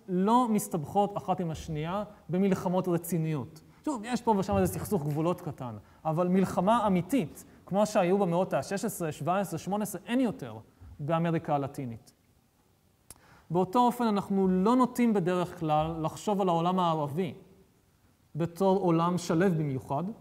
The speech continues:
אבל האמת זה שמאז שמדינות ערב קיבלו עצמאות ומסוגלות לנהל את ענייניהן בעצמן, קרה אך ורק פעם אחת ששתי מדינות ערביות נלחמו אחת בשנייה מלחמה בהיקף מלא, מלחמה טוטלית,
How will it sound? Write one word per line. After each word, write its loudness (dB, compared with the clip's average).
אבל 2
האמת 2
זה 0
שמאז 0
שמדינות 0
ערב 2
קיבלו 2
עצמאות -2
ומסוגלות 0
לנהל 2
את 0
ענייניהן -2
בעצמן, -2
קרה 4
אך 0
ורק 2
פעם 4
אחת -4
ששתי 0
מדינות 2
ערביות -2
נלחמו 2
אחת 0
בשנייה -2
מלחמה -2
בהיקף -4
מלא, -2
מלחמה 0
טוטלית, -2